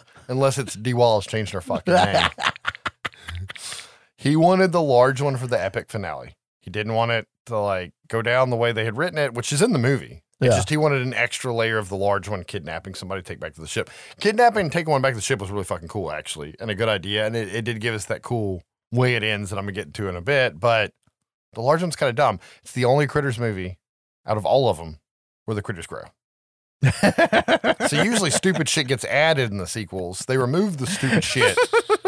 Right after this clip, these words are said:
Speaker 1: and then added stupid shit, for, for this one. And, uh, he didn't like the ending. He thought it was sad, 'cause I'm gonna tell you where it actually ends. The ending of the movie's in the movie, and then there's more movie.
Speaker 2: Oh, okay.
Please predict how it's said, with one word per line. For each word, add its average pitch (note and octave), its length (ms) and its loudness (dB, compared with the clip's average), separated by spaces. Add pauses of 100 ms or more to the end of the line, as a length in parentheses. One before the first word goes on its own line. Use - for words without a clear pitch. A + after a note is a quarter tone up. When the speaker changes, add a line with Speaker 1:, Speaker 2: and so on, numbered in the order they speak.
Speaker 1:
and D3+ 120 4
then D#3 80 6
added C#3+ 380 4
stupid G2+ 360 -4
shit, F#2+ 320 -4 (200)
for, G#2 300 -2
for - 140 -4
this G#2+ 180 -4
one. E2 160 -8 (280)
And, C3+ 460 2
uh, B2 520 6
he - 180 -6
didn't F#3+ 140 4
like F#3+ 160 0
the - 140 -6
ending. G#2+ 420 -4 (380)
He G#2 80 -12
thought B2 160 -2
it A2+ 60 -4
was F#2+ 100 -6
sad, A2 440 0 (200)
'cause G#2+ 140 -4
I'm B2 80 4
gonna C#3+ 120 2
tell D#3+ 160 2
you C#3+ 100 2
where A#2+ 100 2
it G#2 40 -2
actually G#2 420 -2
ends. G2+ 440 -4 (100)
The A#2+ 260 4
ending A3 280 4
of G#3 80 6
the D#3+ 40 0
movie's D#3 300 2
in D3 80 0
the D3 60 0
movie, A#2+ 340 0
and A2+ 100 -4
then C3 100 0
there's A#2 180 0
more A#2+ 160 2
movie. F#2 360 -6
Speaker 2:
Oh, E3+ 180 6
okay. F#2 200 -2